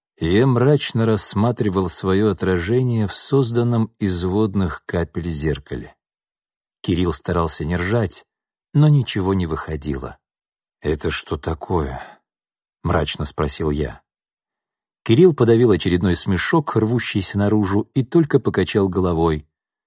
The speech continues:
«Ну и угораздило тебя. Я, конечно, такое слышал, но воочию видеть не приходилось». «Удружил пристрастник».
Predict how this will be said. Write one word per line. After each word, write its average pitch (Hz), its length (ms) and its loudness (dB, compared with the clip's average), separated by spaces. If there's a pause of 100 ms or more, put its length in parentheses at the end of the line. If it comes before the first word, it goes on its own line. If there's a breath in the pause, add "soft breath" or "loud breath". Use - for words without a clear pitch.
(540)
«Ну 78 240 0
и 90 80 2
угораздило 85 960 2
тебя. 71 540 -4 (720)
Я, 85 160 2
конечно, 95 420 0
такое 90 320 2
слышал, 85 720 -2 (400)
но 85 260 2
воочию 85 880 0 (120)
видеть 82 400 -2
не 98 100 0
приходилось». 90 880 -2 (760)
«Удружил 170 640 6
пристрастник». - 1000 0